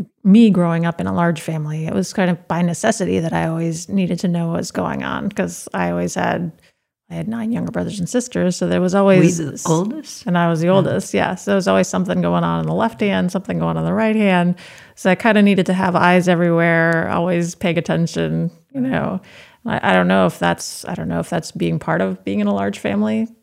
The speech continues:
Speaker 1: You know, you and I are both in that same situation, or maybe it's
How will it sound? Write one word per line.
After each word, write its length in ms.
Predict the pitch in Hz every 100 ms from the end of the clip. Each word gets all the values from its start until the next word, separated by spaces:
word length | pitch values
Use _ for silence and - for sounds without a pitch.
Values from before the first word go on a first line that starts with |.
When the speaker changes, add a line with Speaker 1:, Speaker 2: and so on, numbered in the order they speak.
| -
Speaker 1:
You 80 | 180
know, 100 | 175
you 160 | 175
and 80 | 170
I 120 | 170
are 100 | 170
both 400 | 160 165 170 - -
in 120 | 185
that 180 | 175 190
same 280 | 180 175 180
situation, 580 | 180 180 185 202 294 302
or 120 | 175
maybe 300 | 160 160 170
it's 380 | 170 - -